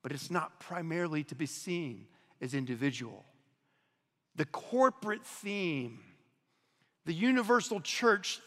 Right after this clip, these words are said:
theme of all of God's people on that narrow road racing is so incredible.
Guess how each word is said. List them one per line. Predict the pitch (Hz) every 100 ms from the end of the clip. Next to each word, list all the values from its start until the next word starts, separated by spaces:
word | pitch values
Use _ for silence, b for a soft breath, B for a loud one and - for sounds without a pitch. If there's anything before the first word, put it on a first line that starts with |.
| -
theme | 208 196 175 135 113 101 - _ B B B
of | 180 185 254 -
all | 220 247 269
of | 226 190
God's | 208 196 - -
people | - 240 196 175 -
on | 214 233 247
that | 220 202 202
narrow | 208 208 190
road | 185 175
racing | 160 190 175 156 143
is | 131 - b b
so | b - - 247 214
incredible. | 160 135 180 170 127 120